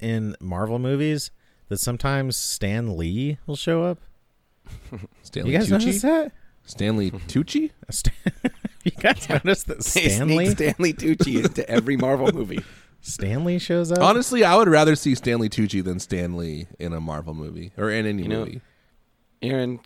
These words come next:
Speaker 3: show some respect. Stan Lee passed away this year.
Speaker 2: Good.
Speaker 1: What does
Speaker 2: Add
Speaker 1: that have
Speaker 2: that
Speaker 1: to do
Speaker 2: to
Speaker 1: with
Speaker 2: my
Speaker 1: anything?
Speaker 2: <laughs> best of list. <laughs>
Speaker 1: It's the
Speaker 2: I'm
Speaker 1: last
Speaker 2: just kidding.
Speaker 1: cameo, except they'll keep C G I-ing him in.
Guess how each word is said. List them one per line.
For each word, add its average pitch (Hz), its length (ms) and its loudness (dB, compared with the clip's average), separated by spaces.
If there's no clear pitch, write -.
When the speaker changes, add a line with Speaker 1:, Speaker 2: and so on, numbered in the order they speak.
Speaker 3:
show - 200 -2
some 123 160 -6
respect. - 540 -12
Stan 120 240 -2
Lee 117 260 -4
passed - 320 -8
away 92 180 -4
this - 200 -12
year. - 200 -10
Speaker 2:
Good. 110 180 4
Speaker 1:
What 90 40 2
does 92 80 0
Speaker 2:
Add - 0 -
Speaker 1:
that - 20 2
have 117 120 4
Speaker 2:
that 127 220 4
Speaker 1:
to - 40 -4
do 123 80 4
Speaker 2:
to 123 60 4
Speaker 1:
with 117 60 0
Speaker 2:
my 110 180 4
Speaker 1:
anything? 104 240 0
Speaker 2:
<laughs> - 40 -14
best 123 360 2
of 127 460 0
list. - 520 -2
<laughs> 80 120 0
Speaker 1:
It's 123 300 -6
the 87 60 -10
Speaker 2:
I'm 82 40 -6
Speaker 1:
last 92 160 0
Speaker 2:
just - 80 -4
kidding. - 200 -4
Speaker 1:
cameo, 90 440 -4
except 107 280 -2
they'll 135 120 2
keep 123 240 -2
C - 180 -2
G 98 180 -2
I-ing 92 280 -2
him 87 160 -4
in. 85 320 -6